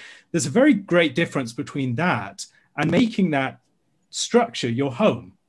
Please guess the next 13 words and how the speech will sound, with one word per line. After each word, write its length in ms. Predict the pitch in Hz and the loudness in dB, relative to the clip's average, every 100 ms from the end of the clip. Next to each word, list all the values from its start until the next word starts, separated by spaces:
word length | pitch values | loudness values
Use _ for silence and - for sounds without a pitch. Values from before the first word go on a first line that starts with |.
| - | -8
And 160 | 151 - | -6 -2
for 80 | 175 | 2
many 240 | 214 269 | 4 4
people, 320 | 190 143 139 | 2 -4 -4
they 140 | 131 123 | -4 -4
found 400 | - 160 196 185 | -2 2 4 2
the 80 | |
structure 500 | - - 151 - - | 0 -4 -6 -6 -6
of 140 | 131 123 | -6 -4
orthodoxy 640 | 139 135 120 117 - 117 | -6 -6 -8 -8 -10 -12
to 120 | 110 - | -12 -12
be 100 | 120 | -12
quite 560 | 120 - 180 143 - | -12 -4 -2 -2 -4